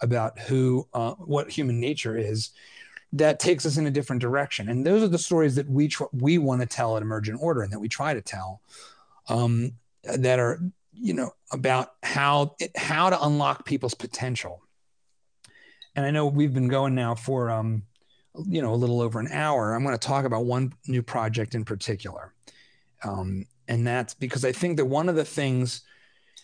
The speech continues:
there's a couple forces that are at work right now that, um, I think have magnified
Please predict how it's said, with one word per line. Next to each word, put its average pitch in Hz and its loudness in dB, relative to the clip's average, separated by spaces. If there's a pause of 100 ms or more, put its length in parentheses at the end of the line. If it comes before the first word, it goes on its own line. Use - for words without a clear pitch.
(560)
there's 147 0
a 147 -2
couple 202 2
forces 151 0 (100)
that 135 2
are 120 0
at 135 -2
work 135 2
right 113 -2
now 110 -4 (120)
that, 117 0
um, 104 -2 (1040)
I 123 0
think 143 0
have 123 2
magnified 117 0